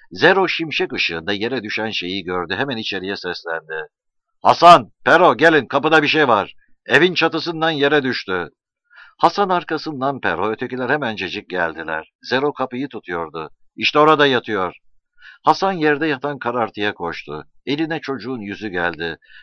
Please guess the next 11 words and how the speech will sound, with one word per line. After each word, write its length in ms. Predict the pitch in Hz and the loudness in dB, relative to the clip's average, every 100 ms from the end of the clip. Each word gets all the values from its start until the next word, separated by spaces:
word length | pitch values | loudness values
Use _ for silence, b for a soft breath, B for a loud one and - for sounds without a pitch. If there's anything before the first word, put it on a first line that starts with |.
| B | B
Omuzlarını 640 | 147 170 185 147 165 151 156 | -2 0 0 -2 -4 -4 -4
yordamladı, 760 | 117 92 87 95 90 85 87 104 | -2 -2 0 -2 -2 -6 -6 -6
tuttu, 360 | 139 131 151 | -6 -8 -8
kaldırdı, 480 | 120 110 101 101 95 | 2 2 2 -2 -4
içeriye 460 | 113 98 101 101 98 | -6 -4 -4 -2 -2
çekti. 520 | 98 95 - 90 87 _ _ _ 143 | -2 -6 -6 -4 -4 _ _ _ -8
Bu 120 | 196 | -6
sırada 360 | 185 175 165 | -2 2 2
Hazal 360 | 143 131 160 131 | 2 2 0 0
lambayı 380 | 139 120 117 110 | -2 0 -2 2
yakmıştı. 720 | 98 - 98 - 87 85 | 0 0 -6 -6 -6 -6